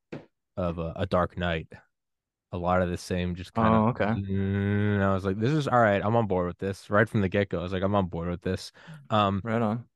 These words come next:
Speaker 1: but hey, real quick, introduce yourself for, uh, everybody listening.
Speaker 2: Yeah, Reese Tomlin, like you said, I, uh,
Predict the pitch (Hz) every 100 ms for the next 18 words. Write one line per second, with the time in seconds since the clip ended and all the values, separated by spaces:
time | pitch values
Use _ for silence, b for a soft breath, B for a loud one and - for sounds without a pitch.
0 | _ _ _ 117 143 120 135 - 170 101
1 | 123 139 143 - - 123 - 101 95 92
2 | 101 101 98 120 - 104 - _ _ _
3 | _ _ _ _ _ _ - 110 107 110
4 | 120 - 113 101 113 120 120 113 110 107
5 | - 107 113 117 98 104 101 95 95 92
6 | 92